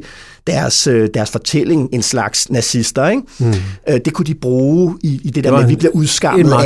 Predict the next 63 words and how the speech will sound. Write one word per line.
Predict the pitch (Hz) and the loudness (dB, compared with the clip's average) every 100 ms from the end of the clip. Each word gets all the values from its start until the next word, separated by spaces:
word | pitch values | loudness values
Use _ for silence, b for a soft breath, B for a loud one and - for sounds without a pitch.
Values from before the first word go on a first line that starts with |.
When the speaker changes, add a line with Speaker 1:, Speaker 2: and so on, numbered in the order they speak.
| 143 | 2
Speaker 1:
eliten, | 160 143 | 2 2
Speaker 2:
martyrium, | 139 107 139 135 120 | 2 2 4 2 2
Speaker 1:
ikke? | |
Speaker 2:
de | 120 | 0
havde | 101 113 | 0 0
at | 113 | 0
Speaker 1:
Ja. | 104 | 0
Speaker 2:
arbejde | 120 110 - | -2 -4 -8
på, | - - | -12 -10
ja. | 110 | -10
Speaker 1:
Ja, | - - b b b - | -10 -10 b b b 0
det | 156 | 2
er | 139 | 4
væk | 123 123 | 0 -2
her. | 120 107 | -4 -4
Og | 127 | -4
jeg | 123 | -2
tror, | 151 123 - | 0 0 -2
Speaker 2:
Ja. | - - | -12 -10
Speaker 1:
at | - | -6
grunden | 143 160 165 | -2 -2 0
til, | 147 | -2
at | |
det | 139 | -2
her | 139 | -2
ikke | 135 | -4
kan | 160 | -6
blive | 139 127 | -2 -2
mere | 117 | 0
en | 131 | -2
platform, | 117 110 - 117 110 | -4 -8 -4 -4 -4
det | |
er, | 107 | -4
hvor | |
længe | 107 123 | -4 -4
gider | 127 - | -4 -6
folk | - 107 117 | -4 -4 -4
at | |
høre | 98 123 135 | -2 0 0
om | - 113 | -2 -4
en | 110 | -2
sag, | - 120 101 123 | -4 -4 -6 -6
mange | 107 104 131 | -4 -2 -2
har | 120 | -2
svært | - 127 117 | -2 -4 0
ved | 131 - | -2 -2
at | 120 - B B B | -6 -10 B B B
forstå. | - - 131 113 | -10 -4 -2 -2
Meldt | 110 123 147 | -2 -2 -4
og | |
Felt | - 139 139 120 | -4 -4 -2 -2
er | |
jo | 117 | -2
ikke | 139 | -2
rigtig | 127 113 139 | -4 -6 -6
Speaker 2:
Ja. | 113 | -4
Speaker 1:
danske | 113 120 - - | -4 -2 -4 -4
ord. | 113 117 113 - | -2 -2 -4 -6
Og | - - - - - | -6 -6 -8 -12 -8
Speaker 2:
Nej, | - | -8
nej, | |
nej, | - 52 | -8 -10
nej. | - | -12